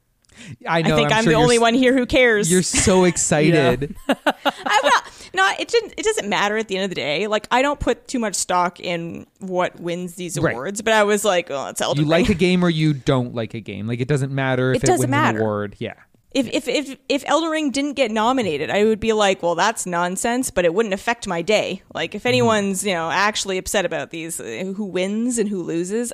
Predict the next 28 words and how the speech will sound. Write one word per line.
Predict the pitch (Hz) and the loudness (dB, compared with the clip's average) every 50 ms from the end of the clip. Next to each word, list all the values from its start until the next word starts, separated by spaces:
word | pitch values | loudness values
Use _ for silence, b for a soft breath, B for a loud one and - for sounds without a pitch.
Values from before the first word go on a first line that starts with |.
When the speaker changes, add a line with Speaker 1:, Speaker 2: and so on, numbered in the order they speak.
| - - | -12 -14
Speaker 2:
I | 190 208 | -12 -8
don't | - 190 180 - - | -8 -8 -8 -10 -12
think | 165 - - | -14 -14 -14
it | - | -12
matters | - 104 131 123 107 104 - 190 - | -10 -8 -8 -8 -8 -8 -10 -12 -14
that | - - 170 156 156 - - | -10 -4 -2 -2 -2 -2 -2
Speaker 1:
Right. | 101 - 147 | -6 -8 -8
Speaker 2:
much | 165 - - - - | -8 -8 -10 -8 -8
at | 185 - | -8 -8
the | - 170 | -8 -8
end | 160 160 | -10 -10
of | - | -8
the | - | -8
day. | 151 127 160 196 b b b b b 170 - - | -6 -6 -6 -8 b b b b b -10 -2 0
But, | 214 190 175 139 - - B B B B B B B B | 2 2 2 0 -2 -6 B B B B B B B B
but | - 196 190 - | -6 -4 -4 -2
still, | - 220 208 - - - - - - | -2 0 0 -2 -2 -6 -12 -8 -4
I | 185 185 | -2 -2
was | 185 180 180 | -2 -2 -2
like, | 104 113 - - - | -4 -6 -6 -10 -10
"I | - 165 170 | -8 -8 -6
mean, | 131 110 127 | -6 -6 -6
Elden | 113 107 - - | -8 -8 -10 -12
Ring | - 64 - | -16 -14 -12
wins, | 110 147 123 - | -12 -10 -10 -8
though, | - - - - 190 - _ _ | -8 -8 -10 -10 -12 -14 _ _
right?" | - 117 123 147 - - _ _ _ | -6 -4 -4 -4 -6 -8 _ _ _
Speaker 1:
Yeah. | 135 135 | -6 -6